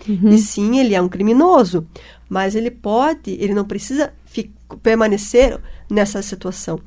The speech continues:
Speaker 2: Então, lá eles têm esse grupo reflexivo, se não me engano, são dez encontros, é bem interessante. E a juíza determina que eles participem.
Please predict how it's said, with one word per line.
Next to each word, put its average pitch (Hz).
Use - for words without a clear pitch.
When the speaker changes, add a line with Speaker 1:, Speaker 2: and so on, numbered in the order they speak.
Speaker 2:
Então, 220
lá 226
eles 233
têm 233
esse 226
grupo 208
reflexivo, 202
se -
não 226
me 214
engano, 214
são 208
dez 202
encontros, 214
é 220
bem 240
interessante. 320
E 233
a 240
juíza 240
determina 262
que 269
eles 277
participem. 269